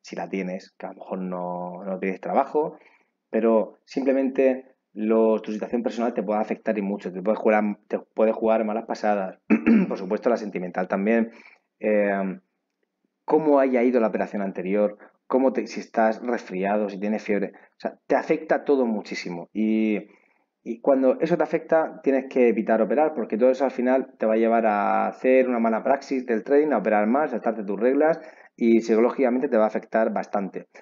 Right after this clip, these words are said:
Para operar tenemos que estar muy centrados, muy concentrados, ser, conseguir ser, ser disciplinados y tener una psicología... Eh, adecuada. Tenemos que estar libres de cargas mentales, tenemos que estar muy, muy, muy concentrados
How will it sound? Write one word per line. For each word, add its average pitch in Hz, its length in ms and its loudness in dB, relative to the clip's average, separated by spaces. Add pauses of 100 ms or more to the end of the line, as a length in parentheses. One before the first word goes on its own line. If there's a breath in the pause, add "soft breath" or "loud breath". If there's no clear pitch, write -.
(120 loud breath)
Para 117 240 2
operar 170 460 0
tenemos 139 320 0
que - 80 -8
estar 90 300 -4
muy 143 220 0
centrados, 117 540 0
muy 110 220 -4
concentrados, 113 840 -2 (420 soft breath)
ser, 147 580 0 (120)
conseguir 127 480 0
ser, 151 300 0
ser 151 260 -2
disciplinados 107 1000 -2 (260 soft breath)
y 117 140 -6
tener 123 200 2
una 135 840 2
psicología... 131 840 0 (380 loud breath)
Eh, 98 720 0 (460)
adecuada. 110 800 0
Tenemos 117 240 -2
que 131 80 -8
estar 123 240 -2
libres 113 380 -2
de 113 100 0
cargas 113 300 -2
mentales, 98 640 -2
tenemos 107 280 -4
que 113 100 -8
estar 117 240 -2
muy, 110 360 -2
muy, 131 300 -2
muy 117 220 -2
concentrados 120 760 0